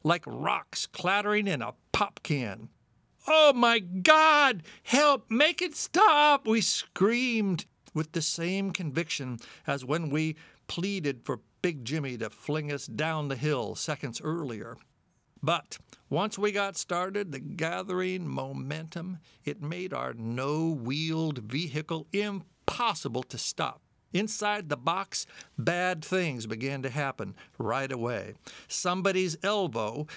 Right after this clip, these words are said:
convinced Kevin's tooth to come out of his mouth.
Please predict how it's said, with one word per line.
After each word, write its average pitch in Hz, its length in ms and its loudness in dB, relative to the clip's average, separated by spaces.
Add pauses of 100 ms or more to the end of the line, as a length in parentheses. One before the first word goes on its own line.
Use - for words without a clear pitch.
(100)
convinced 160 640 -2
Kevin's 208 560 -4
tooth - 400 -8
to - 80 -8
come 147 240 -4
out 170 180 -2
of 165 80 -4
his 160 180 -2
mouth. 131 440 -6